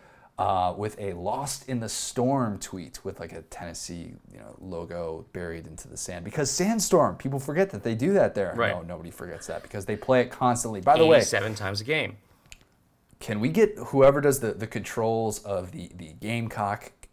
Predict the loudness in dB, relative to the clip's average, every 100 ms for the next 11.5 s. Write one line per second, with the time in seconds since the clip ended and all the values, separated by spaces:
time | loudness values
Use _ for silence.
0 | _ -4 -2 0 -2 -2 -4 -10 _ -20
1 | -20 _ -2 2 2 0 -4 0 2 4
2 | 2 2 0 0 0 -2 -2 0 0 0
3 | -2 -6 -14 -20 _ _ -4 -2 -2 -6
4 | 2 6 6 4 6 6 6 4 0 -2
5 | 2 4 4 4 2 2 -2 -2 -2 -2
6 | -2 -4 -4 -6 -4 -2 -4 -2 -2 -2
7 | -4 -8 -12 -12 -12 -12 -14 -20 -6 2
8 | 4 4 4 2 2 6 6 6 -2 -18
9 | -20 -20 _ _ _ -10 2 6 6 4
10 | 4 4 6 6 10 10 10 8 6 2
11 | 0 -2 0 -2 -2